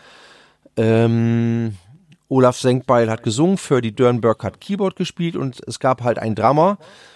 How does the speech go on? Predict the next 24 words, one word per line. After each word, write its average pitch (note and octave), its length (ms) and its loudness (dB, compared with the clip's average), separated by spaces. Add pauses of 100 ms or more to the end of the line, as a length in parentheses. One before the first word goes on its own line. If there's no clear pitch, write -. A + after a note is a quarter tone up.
(300)
äh, C3+ 180 0
den C3 200 2
sie B2 140 0
auch B2+ 140 0
eingeladen D3+ 640 0
haben, C#3 420 -2
mit A#2+ 240 -6
dem C3 160 0
sie B2+ 420 -2
nach C#3 220 -2
de-, - 280 -8
ein, C3 240 -6
zwei A#2 200 0
Proben C3+ 340 -4
nicht B2+ 160 -6
ganz C3 260 -4
so B2 140 -6
zufrieden D3 560 -8
waren C#3+ 280 0
und B2 140 -6
den A#2+ 160 -2
sie A2+ 120 -6
dann A2+ 240 0
wieder, A2 340 2